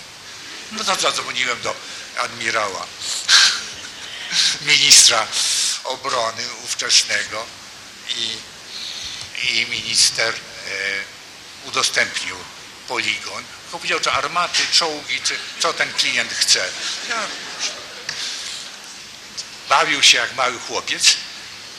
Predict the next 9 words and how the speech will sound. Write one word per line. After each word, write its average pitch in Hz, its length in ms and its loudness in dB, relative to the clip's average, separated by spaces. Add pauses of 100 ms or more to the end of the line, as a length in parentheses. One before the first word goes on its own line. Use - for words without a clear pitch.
(180)
E, 123 960 6
rozwiązano 151 680 2
wówczas 160 400 0
pułk 160 400 -6
lotniczy, 139 800 2 (2000)
e, 92 1500 -6
na 107 140 0
ziemi 117 280 2
lubuskiej 110 800 -4